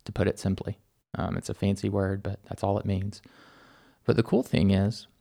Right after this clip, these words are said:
is that the rate that you are sanctified is really up to you. You know, the more you take time to get into the Word,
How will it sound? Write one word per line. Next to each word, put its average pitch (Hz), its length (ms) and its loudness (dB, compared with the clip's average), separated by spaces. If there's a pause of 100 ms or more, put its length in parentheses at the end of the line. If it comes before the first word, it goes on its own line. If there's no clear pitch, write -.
(360)
is 104 180 -2
that 101 440 -2 (1700)
the 110 140 4
rate 104 520 2
that 104 260 4
you 110 100 2
are 101 120 4
sanctified 98 760 -2 (1600)
is 107 180 2
really 117 340 2
up - 140 -2
to 101 100 -2
you. 110 280 -4 (1400)
You 110 120 -2
know, 101 260 2 (3250)
the 110 100 4
more 110 240 10
you 110 240 6
take 113 220 0
time 101 420 2 (140)
to - 100 -6
get 98 140 4
into 101 220 2
the 98 100 0
Word, 95 400 -2